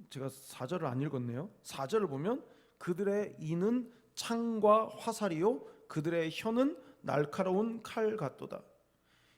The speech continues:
이를 얘기하고 혀를 얘기하잖아요. 그럼 이거 뭐겠습니까?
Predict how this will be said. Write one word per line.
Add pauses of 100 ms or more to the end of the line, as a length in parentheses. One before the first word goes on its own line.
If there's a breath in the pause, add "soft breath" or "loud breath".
(120)
이를
얘기하고
혀를
얘기하잖아요. (440 soft breath)
그럼
이거
뭐겠습니까?